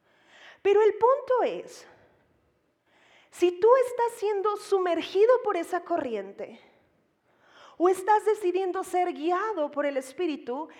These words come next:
y vivir dependiendo del reino al que tú perteneces. Porque en el reino al que tú perteneces,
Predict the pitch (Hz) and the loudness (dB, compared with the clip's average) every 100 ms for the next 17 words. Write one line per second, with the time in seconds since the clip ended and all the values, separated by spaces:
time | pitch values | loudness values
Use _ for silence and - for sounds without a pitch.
0 | - - 339 349 349 427 440 453 440 339 | -18 0 4 4 8 6 6 0 -2 -4
1 | 311 370 415 302 277 269 269 339 427 339 | -2 -4 -2 0 0 0 0 2 2 0
2 | 254 254 - 440 427 247 - 208 240 453 | -2 -6 0 0 2 -2 -2 -6 -4 -6
3 | - - - - _ _ _ _ _ _ | -8 -14 -16 -20 _ _ _ _ _ _
4 | _ _ _ _ _ _ _ _ _ _ | _ _ _ _ _ _ _ _ _ _
5 | _ - 349 359 359 339 440 554 554 466 | _ -4 0 2 2 0 0 2 2 0
6 | 370 370 370 359 359 311 302 302 240 392 | -2 -4 -4 -6 -4 -4 -4 -4 -6 -6
7 | - | -14